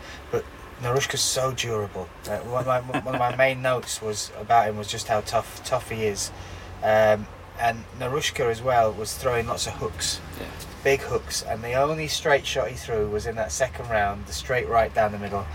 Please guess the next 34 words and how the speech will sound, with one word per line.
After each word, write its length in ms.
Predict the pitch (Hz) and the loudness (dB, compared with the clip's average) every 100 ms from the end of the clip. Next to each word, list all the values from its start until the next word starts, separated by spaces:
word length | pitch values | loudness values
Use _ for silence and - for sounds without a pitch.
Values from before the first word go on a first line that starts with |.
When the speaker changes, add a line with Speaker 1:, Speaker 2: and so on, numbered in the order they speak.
| - - | -10 -8
Speaker 1:
and 100 | 104 | -4
that's 200 | 113 - | -2 0
the 80 | 107 | 0
one 120 | 107 | 0
that 120 | 101 | 0
knocked 320 | 90 85 - | -2 -4 -4
back, 280 | 104 98 - | -2 -2 -2
uh, 160 | 104 98 | -4 -2
Spicely. 560 | - - 107 104 - 95 | -2 2 2 2 -2 -2
So 260 | 104 95 - - - - - | -2 -2 -6 -12 -12 -6 4
after 280 | 135 - 120 | 4 4 -2
the 100 | 110 | 0
fight, 260 | - 107 | 2 2
Spicely 420 | 90 - 113 107 107 | 2 4 2 2 -6
was 140 | 98 | -6
really 360 | 107 110 107 107 | -2 0 2 0
upset 480 | - - - 107 - 107 | -2 -2 2 0 0 -10
with 120 | - | -2
that 160 | 110 - 110 | 0 0 -2
one 240 | 110 113 107 | 0 2 2
little 160 | 107 | -2
mistake, 480 | 104 107 - 107 104 | -2 0 2 2 0
not, 200 | 107 117 - - | -2 -2 -4 -8
not 160 | 123 110 | -6 -2
respecting 680 | 110 - - 120 - 117 110 | 0 0 2 0 -2 -4 -2
the 160 | 113 104 | -2 -2
durability, 680 | - 113 107 110 107 - 101 | 0 2 2 2 0 0 -2
I 40 | |
think, 300 | 107 101 - | -2 -6 -4
of 140 | 107 113 117 - - - - | -2 0 0 -4 -14 -10 -4
Narushka, 460 | 110 104 - 107 110 | 0 0 0 2 4
and 100 | 113 | 4
also, 480 | 123 - 113 107 104 - - - - - | 0 2 6 6 4 -6 -14 -12 -12 -4
like, 180 | 117 113 | 2 2